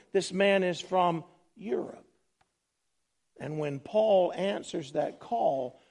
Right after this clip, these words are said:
that the Holy Spirit placed on his life, he steps foot in Europe. Now, most of us, part of our family lineage,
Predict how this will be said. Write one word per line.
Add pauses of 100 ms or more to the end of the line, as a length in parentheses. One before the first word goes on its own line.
(180)
that
the
Holy
Spirit
placed
on
his
life, (400)
he
steps (380)
foot (380)
in
Europe. (1300)
Now,
most
of
us, (420)
part
of
our
family
lineage,